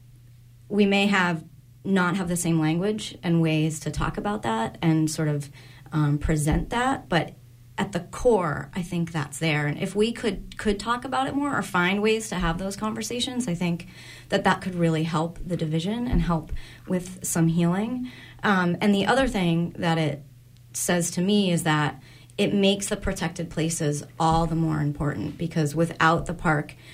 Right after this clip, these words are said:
without the conservation areas and the work of conservation organizations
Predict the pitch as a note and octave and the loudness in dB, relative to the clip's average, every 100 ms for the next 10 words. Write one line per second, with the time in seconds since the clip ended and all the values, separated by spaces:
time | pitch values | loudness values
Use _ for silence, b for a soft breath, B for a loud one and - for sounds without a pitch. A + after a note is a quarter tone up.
0 | B F#3 - - E3 F3+ - F#3+ - E3+ | B -4 -2 0 2 2 -2 -4 0 0
1 | E3+ E3 E3 E3 E3 D#3+ D#3+ D#3+ D3 D3 | 0 0 0 2 2 2 2 2 0 -2
2 | - D#3+ D#3+ D#3+ D#3 D#3 E3+ E3 D3 D3 | 0 2 2 0 -2 -2 -4 -2 -4 -2
3 | D3 - D#3+ D3 D#3 D#3 D#3 D#3 D#3 D3 | -2 -2 0 0 2 2 2 0 2 0